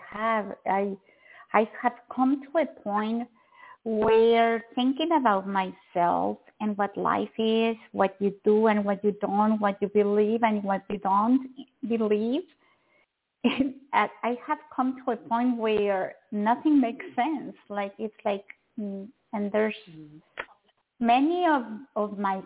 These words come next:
Speaker 1: questions are unanswered 'cause there really, there is no answer that can really open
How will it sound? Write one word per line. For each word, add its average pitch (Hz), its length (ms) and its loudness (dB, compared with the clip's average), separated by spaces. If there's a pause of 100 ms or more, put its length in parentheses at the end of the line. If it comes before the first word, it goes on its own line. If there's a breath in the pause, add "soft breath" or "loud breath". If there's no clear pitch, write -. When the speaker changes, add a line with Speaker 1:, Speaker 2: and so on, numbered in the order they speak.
(120)
Speaker 1:
questions 247 720 -2 (760 soft breath)
are 202 240 4
unanswered 220 880 -2 (120)
'cause 233 120 -2 (120)
there 226 180 2
really, 254 640 -2
there 240 180 0
is 208 140 -6 (100)
no 247 540 2 (540)
answer 254 840 2 (580 soft breath)
that 202 280 2 (120)
can 196 280 -4
really 247 1120 -2 (460)
open 220 560 0